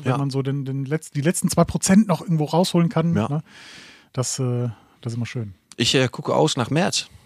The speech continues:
Speaker 2: Es, äh, diese Woche ist es, es ist bestätigt. Äh,
Speaker 1: Oh ja.
Speaker 2: von Italien aus ist es bestätigt.
Speaker 1: Oh ja.
Speaker 2: Alleine jetzt kommt natürlich die Druck.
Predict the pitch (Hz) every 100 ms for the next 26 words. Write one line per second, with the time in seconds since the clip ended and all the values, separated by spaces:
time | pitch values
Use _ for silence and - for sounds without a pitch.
0 | _ _ _ _ - 113 - 110 127 127
1 | 123 123 120 110 - - - - 104 131
2 | 139 123 160 - _ - 107 107 127 196
3 | 107 87 - 107 104 143 151 107 98 90
4 | 92 101 95 - 92 110 131 185 123 139
5 | 135 107 110 - 113 101 123 107 - 95
6 | 127 113